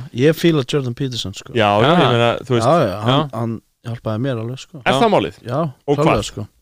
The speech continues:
Speaker 2: Og hva-, og hvað getur
Speaker 1: Sko,
Speaker 2: þú sagt um
Speaker 1: ég,
Speaker 2: hann?
Speaker 1: man bara, þú veist,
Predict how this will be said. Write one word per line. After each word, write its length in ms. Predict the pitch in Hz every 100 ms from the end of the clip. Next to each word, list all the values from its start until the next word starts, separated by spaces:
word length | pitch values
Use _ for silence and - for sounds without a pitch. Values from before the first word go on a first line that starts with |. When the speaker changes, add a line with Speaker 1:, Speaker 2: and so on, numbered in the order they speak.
| -
Speaker 2:
Og 100 | 127
hva-, 200 | - 123
og 100 | 123
hvað 140 | 135 151
getur 60 | 143
Speaker 1:
Sko, 80 | 151
Speaker 2:
þú 100 | 160
sagt 100 | -
um 60 | 156
Speaker 1:
ég, 140 | 147 -
Speaker 2:
hann? 120 | 143
Speaker 1:
man 120 | 160 160
bara, 260 | 170 156 151 139 - _ -
þú 100 | 135
veist, 320 | - - -